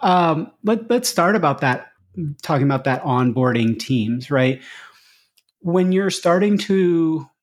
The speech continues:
bring on your first couple of teams, a big part of this is learning, right? Like, <laughs> how, how are we actually gonna do this with everybody else? So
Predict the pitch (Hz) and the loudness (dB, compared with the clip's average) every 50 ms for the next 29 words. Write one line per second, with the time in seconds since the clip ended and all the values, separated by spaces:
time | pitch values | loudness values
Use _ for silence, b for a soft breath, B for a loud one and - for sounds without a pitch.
0 | _ _ _ 127 156 165 160 156 160 151 139 139 139 139 139 131 127 - - 131 | _ _ _ -2 2 2 2 4 2 2 2 4 4 4 2 2 0 0 0 0
1 | 127 - - - 143 127 120 - 117 110 110 101 - - - 127 110 104 101 104 | 0 -2 -2 -2 -2 -2 -2 -4 -4 -4 -4 -4 -6 -4 -2 -2 0 0 -2 -4
2 | 107 110 - - - _ _ _ _ 156 139 - 185 180 180 180 - 170 156 151 | -4 -6 -8 -12 -14 _ _ _ _ -4 -2 0 0 -2 -2 -2 -2 0 0 2
3 | 147 147 131 139 131 131 - 127 117 117 104 - - 120 117 120 123 117 104 104 | 0 0 0 0 -2 -2 -2 -2 -2 -2 -2 -4 -6 -6 -2 0 0 0 0 -4
4 | 117 127 131 - _ _ - 110 - - 139 127 131 - - - - - - 170 | -6 -10 -14 -18 _ _ -8 -6 -4 -2 -2 -4 -4 -4 -10 -14 -12 -12 -8 -8
5 | - - - - 208 - - - - - 180 202 208 208 208 202 190 185 - - | -6 -6 -2 -2 -2 -2 -2 -8 -6 -2 0 2 2 2 2 2 0 -2 -2 -2
6 | 185 175 180 165 175 175 170 180 165 - - 143 160 151 156 151 139 147 143 135 | -2 0 0 0 0 0 0 0 -2 -2 -2 0 0 2 2 0 0 0 0 2
7 | 139 147 131 - - - - - - - - 170 165 156 156 | 2 2 0 -2 -4 -4 -4 -4 -2 0 0 0 0 0 -2